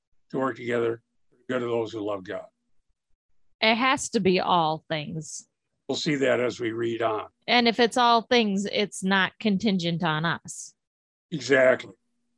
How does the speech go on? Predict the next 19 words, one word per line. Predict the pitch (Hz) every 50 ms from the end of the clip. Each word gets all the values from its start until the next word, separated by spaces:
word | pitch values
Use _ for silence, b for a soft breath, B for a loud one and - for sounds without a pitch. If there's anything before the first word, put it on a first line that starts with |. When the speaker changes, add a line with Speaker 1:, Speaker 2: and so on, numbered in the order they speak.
| _ _ _ _ _ _ -
Speaker 1:
Now, | 156 147 147 147 139
that | 143 156 160 160 160 -
doesn't | 165 156 - - 147 139 123
mean, | 123 127 123 123 127 127 123 - _ _ _ _ _ _ _ _
now, | 139 131 127 123 117 101 - _ _ _ _ _ _
over | 143 131 123 127 123 113 107 98 _ _
decades | - 143 131 127 - 139 123 110 98 - 104
of | 92 -
debate, | - 98 90 117 127 131 117 110 - _ _ _ _ _ _ - - _
people | - 131 123 120
say, | - 151 147
"Well, | 147 185
that | 214 208
must | 220 214 196 156 165
be, | 175 165 165 160 -
that | 170 214
means | 240 233 214 170
we're | 165 160 147 135
robots." | 131 139 156 165 165 156 120 101 - - - - -